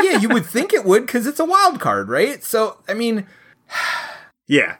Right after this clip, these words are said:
Speaker 2: And, and, and, like, ju-, just to give them the benefit of the doubt, because back in my video review, I was like, "Well, I'm sure it'll be better once the game is officially released." They did one F A Q. I found the file, uh, back in December.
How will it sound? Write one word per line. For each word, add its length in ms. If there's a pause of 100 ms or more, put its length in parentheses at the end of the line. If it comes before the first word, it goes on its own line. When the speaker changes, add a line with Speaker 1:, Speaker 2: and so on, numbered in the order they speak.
(120)
Speaker 2:
And, 420
and, 160
and, 220 (340)
like, 320
ju-, 120 (100)
just 240
to 60
give 120
them 120
the 60
benefit 240
of 40
the 60
doubt, 180
because 220
back 240
in 60
my 100
video 280
review, 320
I 60
was 160
like, 160
"Well, 260
I'm 100
sure 200
it'll 140
be 100
better 300
once 180
the 80
game 160
is 80
officially 340
released." 480 (360)
They 120
did 200
one 340
F 260
A 120
Q. 400
I 80
found 260
the 40
file, 600
uh, 140
back 260
in 100
December. 640